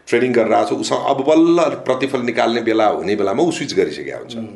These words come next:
Speaker 1: त्यो लस मलाई छ, तर सायद त्यो, त्यो यङलाई त्यो फाइदा भइरह होला, किन भन्दा उसले पनि यहाँको पनि टेस्ट बुझ्न सक्यो, अर्को पनि टेस्ट बुझ्न सक्यो।
Speaker 2: मह्म।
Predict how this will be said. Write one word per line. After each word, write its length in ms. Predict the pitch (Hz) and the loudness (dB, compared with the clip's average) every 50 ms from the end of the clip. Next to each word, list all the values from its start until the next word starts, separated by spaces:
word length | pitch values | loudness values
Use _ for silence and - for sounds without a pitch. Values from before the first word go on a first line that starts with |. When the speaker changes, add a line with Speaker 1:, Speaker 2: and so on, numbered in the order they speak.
| 98 - - - - - - - - - - - _ _ _ | -20 -20 -20 -20 -20 -20 -20 -20 -20 -20 -20 -20 _ _ _
Speaker 1:
त्यो 140 | - 202 202 | 0 4 4
लस 340 | 151 123 127 135 135 131 - 127 | 6 6 4 4 2 0 0 0
मलाई 240 | 123 113 107 95 - | 0 2 2 0 0
छ, 100 | - 92 | -2 -4
तर 280 | - - - 139 165 | -4 -2 -2 -2 -2
सायद 220 | 160 165 190 196 190 | 0 -2 -2 -2 0
त्यो, 200 | 208 202 175 160 | 2 2 2 2
त्यो 220 | - - - 208 | 0 -4 -4 -4
यङलाई 580 | 196 175 156 143 135 139 147 151 156 156 156 151 | -2 -2 -4 -2 0 0 2 2 2 0 0 0
त्यो 120 | 151 - | -2 -2
फाइदा 240 | - - 131 135 127 | -2 -2 0 0 0
भइरह 300 | 101 80 80 78 76 71 | 0 0 -2 -2 -4 -4
होला, 220 | 67 65 67 67 | -4 -6 -8 -10
किन 240 | 65 - 127 123 120 | -10 -10 -8 -8 -6
भन्दा 140 | 107 113 120 | -4 -4 -2
उसले 220 | 127 135 131 135 | -2 -2 -2 -4
पनि 160 | 139 143 147 | -4 -4 -4
यहाँको 300 | 135 123 123 127 127 139 | -2 0 0 0 0 -2
पनि 100 | 135 131 | -6 -6
टेस्ट 260 | 131 127 113 110 - 92 | -2 -2 -2 -4 -4 -10
बुझ्न 240 | 92 95 92 95 | -10 -10 -10 -10
सक्यो, 280 | 92 85 90 92 98 98 - - - - - - | -10 -10 -8 -6 -6 -6 -6 -8 -16 -20 -8 -2
अर्को 160 | 107 117 - - | -2 0 0 0
पनि 80 | 143 | -4
टेस्ट 280 | - - 120 - - - | 0 0 0 -2 -2 -4
बुझ्न 200 | 98 87 87 82 | -8 -8 -8 -8
सक्यो। 300 | - - - - - - | -8 -8 -6 -6 -6 -6
Speaker 2:
मह्म। 300 | - - - - - | -6 -10 -16 -20 -20